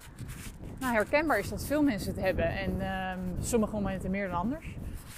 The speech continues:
Maar dat maakt dat ik aan het nadenken was van, ja, wat maakt mij dan blijkbaar zo'n goede ondernemer? En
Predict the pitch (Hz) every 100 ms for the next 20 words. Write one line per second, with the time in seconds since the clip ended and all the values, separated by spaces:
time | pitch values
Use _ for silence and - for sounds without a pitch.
0 | - 247 277 247 277 277 262 254 226 214
1 | 254 254 240 220 214 208 214 214 226 196
2 | 269 349 294 311 302 262 202 254 285 254
3 | 233 226 - 262 247 220 214 269 359 170
4 | - - - - - - - - - -
5 | - - - - 269 240